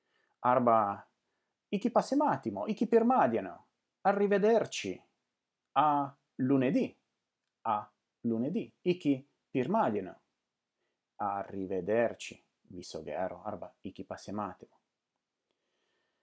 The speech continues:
Galiu sakyti ciao ciao. Du kartus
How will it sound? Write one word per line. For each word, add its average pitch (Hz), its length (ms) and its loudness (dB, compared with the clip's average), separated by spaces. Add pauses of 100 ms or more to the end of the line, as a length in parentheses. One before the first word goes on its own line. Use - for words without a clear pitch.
(500)
Galiu 123 240 2
sakyti 120 960 -2 (420)
ciao 262 240 4
ciao. 127 520 0 (600)
Du - 400 -14
kartus - 500 -6